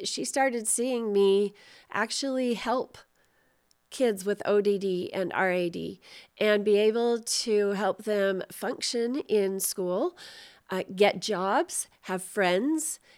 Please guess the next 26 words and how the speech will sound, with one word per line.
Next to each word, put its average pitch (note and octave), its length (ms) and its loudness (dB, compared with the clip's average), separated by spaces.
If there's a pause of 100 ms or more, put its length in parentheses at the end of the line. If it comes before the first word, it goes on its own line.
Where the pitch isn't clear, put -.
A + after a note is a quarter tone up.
(160)
and A3 540 4
manage A3 640 0
their G3+ 180 0
lives. E3 640 -2 (240)
She B3 240 -4
came C#4+ 340 2
to D4+ 140 -2
me A3+ 420 4
and G#3+ 200 -2
she A3+ 220 -2
said, G3+ 760 0
"I A3+ 280 0
never A3 320 0
thought G3 400 -4
that D#3 200 -2
was F#3+ 140 -6
possible. F#3+ 640 -10 (840)
But F#3 400 0 (160)
watching A#3 540 2
you, A#3+ 500 2 (260)
I've A3+ 120 -6
had B3+ 240 0
to D4 80 -6
change G#3 380 -2
my G3 160 -2
mind. G3+ 480 -4